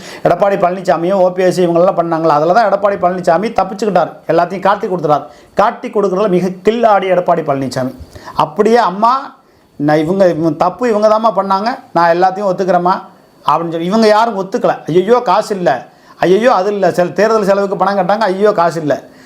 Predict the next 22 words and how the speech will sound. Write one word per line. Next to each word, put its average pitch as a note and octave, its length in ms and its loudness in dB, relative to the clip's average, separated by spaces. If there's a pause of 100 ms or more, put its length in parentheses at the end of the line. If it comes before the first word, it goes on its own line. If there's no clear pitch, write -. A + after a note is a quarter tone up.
(180)
ஆனா F#3+ 180 0
மேகதாது G#3+ 440 2
அணைக்கு G#3+ 680 -2 (240)
ஓ F#3 160 4
பி G3+ 140 -2
எஸ் F#3 160 0
பையன் G3+ 320 0
மூலியமா G#3 360 2
மணல் G3 260 0
கடத்தி F#3 300 0
கொண்டு F#3+ 200 0
போய் G#3 280 4
கர்நாடகாவுக்கு F#3+ 680 0
வித்தது, G3 200 4
பல்வேறு G#3 480 4
சம்பவங்கள் G3 520 0
உளவுத்துறை F#3 300 2
மூலியமா F3+ 240 2
அம்மையார் F#3 400 2
ஜெயலலிதா F3+ 320 2
அவர்களிடத்துல D#3+ 380 0
சென்றதுனால E3+ 500 2